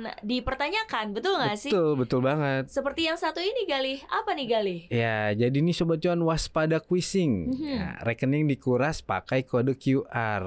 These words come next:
Speaker 1: Oke.
Speaker 2: Oke, jadi pembayaran kan yang sekarang nih udah lebih mudah nih dengan
Speaker 1: Hmm,
Speaker 2: meng-,
Speaker 1: betul.
Speaker 2: menggunakan Q R code nih.
Speaker 1: Betul.
Speaker 2: Namun ternyata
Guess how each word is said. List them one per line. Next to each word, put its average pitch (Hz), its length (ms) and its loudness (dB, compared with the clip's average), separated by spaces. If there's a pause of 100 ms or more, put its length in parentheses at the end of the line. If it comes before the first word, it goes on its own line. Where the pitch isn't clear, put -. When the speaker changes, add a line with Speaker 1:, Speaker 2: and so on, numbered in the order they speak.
(160)
Speaker 1:
Oke. 220 640 -6
Speaker 2:
Oke, 110 180 -2
jadi 113 260 2
pembayaran 123 540 2
kan 175 220 -2
yang 165 80 0
sekarang 147 400 0
nih 196 80 4
udah 151 180 4
lebih 123 220 4
mudah 123 260 2
nih 185 140 4
dengan 131 240 2
Speaker 1:
Hmm, 123 80 2
Speaker 2:
meng-, 127 160 2
Speaker 1:
betul. 190 100 -4
Speaker 2:
menggunakan 123 540 2
Q 123 180 -2
R 113 220 2
code 147 180 -2
nih. 170 240 2
Speaker 1:
Betul. 123 140 2
Speaker 2:
Namun 113 280 2
ternyata 135 380 -2